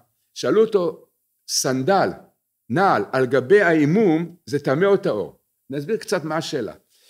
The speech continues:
כלי שנגמרה מלאכתו, הוא נקרא כלי שיכול לקבל טומאה. כלי לפני שנגמרה מלאכתו, הוא לא יכול לקבל טומאה. הס-, הסנדלר עשה שלושת רבעי נעל, תשעים אחוז נעל,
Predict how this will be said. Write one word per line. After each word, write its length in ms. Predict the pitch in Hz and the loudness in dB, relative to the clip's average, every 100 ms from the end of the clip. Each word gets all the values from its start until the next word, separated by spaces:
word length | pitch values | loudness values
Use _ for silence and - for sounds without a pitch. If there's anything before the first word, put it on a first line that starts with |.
| _ _ | _ _
כלי 480 | 147 185 226 165 135 | -2 0 2 2 0
שנגמרה 720 | - 120 127 127 131 131 180 | -6 -6 -4 -2 -2 -4 -4
מלאכתו, 880 | 196 175 131 - - 190 139 170 - _ _ _ - | -4 -4 -4 -6 -4 -2 0 -2 -6 _ _ _ 2
הוא 300 | 170 190 190 | 4 4 2
נקרא 320 | 139 - 170 | -6 -4 -4
כלי 240 | 156 160 185 | -4 -2 -2
שיכול 380 | 175 127 151 147 | 0 -2 0 0
לקבל 320 | 135 113 120 | 0 -4 -4
טומאה. 300 | - 110 82 _ _ _ _ - | -6 -8 -10 _ _ _ _ -8
כלי 300 | 139 196 202 | -2 0 2
לפני 460 | 175 139 147 180 190 | 0 -2 -2 0 2
שנגמרה 640 | 196 190 170 175 175 180 | 2 0 0 0 2 2
מלאכתו, 760 | 180 180 175 214 208 220 - _ _ | 2 0 0 0 2 0 -4 _ _
הוא 120 | - 156 | 2 6
לא 60 | |
יכול 260 | 190 151 139 | 6 4 0
לקבל 300 | 120 107 101 | 0 -2 -4
טומאה. 300 | - 101 85 - _ _ 110 | -6 -8 -10 -14 _ _ -8
הס-, 200 | 120 147 127 | -2 -2 0
הסנדלר 720 | 127 120 - 139 135 196 131 | -2 -2 -2 -2 2 2 2
עשה 320 | 120 202 156 90 _ _ - | -2 0 0 -2 _ _ -14
שלושת 380 | - - 190 185 | -2 2 2 4
רבעי 240 | 196 196 | 2 2
נעל, 300 | 190 202 196 - - | 4 2 2 -2 -6
תשעים 320 | 143 208 214 | -2 2 2
אחוז 280 | 196 208 170 | 2 2 4
נעל, 300 | 196 214 | 4 4